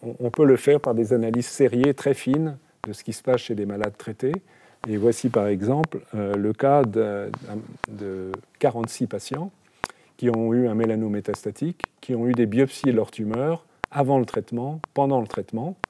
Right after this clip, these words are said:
donc le traitement par anticorps anti-P D un dans l'expérience que je vais vous montrer là, et ont été analysés de façon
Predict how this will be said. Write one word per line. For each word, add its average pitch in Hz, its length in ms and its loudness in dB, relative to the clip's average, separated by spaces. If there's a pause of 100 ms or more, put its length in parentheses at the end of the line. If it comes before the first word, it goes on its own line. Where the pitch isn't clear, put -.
(160)
donc 107 160 -16
le 104 80 -6
traitement 101 420 -8
par 117 200 0
anticorps 101 380 -8
anti-P 95 340 -8
D 98 160 0
un - 20 2
dans 110 300 -2 (260)
l'expérience 98 560 -4
que - 100 -8
je 90 60 -6
vais 90 80 -4
vous 87 180 -6
montrer 90 280 -10
là, 139 160 -8 (580)
et 131 180 4
ont 127 200 2
été 120 200 2
analysés 113 460 0
de 127 120 -2
façon - 280 -8